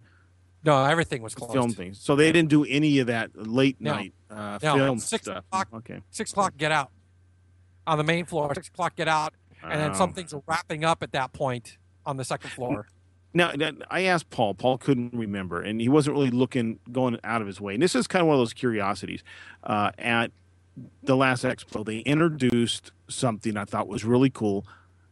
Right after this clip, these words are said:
Speaker 2: extremely overpriced, but I liked the kind of style and Art Deco, uh, furniture.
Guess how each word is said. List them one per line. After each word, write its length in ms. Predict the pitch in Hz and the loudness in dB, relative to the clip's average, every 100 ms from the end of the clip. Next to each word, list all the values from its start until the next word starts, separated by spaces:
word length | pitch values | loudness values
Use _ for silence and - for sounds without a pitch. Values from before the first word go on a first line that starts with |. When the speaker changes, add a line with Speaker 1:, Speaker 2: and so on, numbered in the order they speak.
| _ _ - | _ _ -8
Speaker 2:
extremely 640 | 131 - 139 160 160 151 | -6 0 4 6 8 6
overpriced, 800 | 113 113 - 101 95 92 98 - - _ _ _ - | 4 0 -4 -4 -4 -4 -8 -14 -20 _ _ _ -18
but 280 | 127 131 131 | 0 4 4
I 80 | |
liked 500 | 120 117 123 131 - | 2 0 -2 -2 -4
the 120 | - 113 | -6 -6
kind 300 | - 120 113 | -6 -6 -4
of 140 | 104 | -6
style 580 | - - 143 117 117 117 | -10 -6 -2 0 0 -2
and 80 | 113 | -2
Art 200 | 110 95 | -4 -6
Deco, 600 | 113 107 107 104 98 95 - | -8 -4 -4 -2 -4 -6 -10
uh, 240 | 95 90 | -8 -8
furniture. 580 | 90 170 165 120 98 85 | 2 4 4 2 -2 -10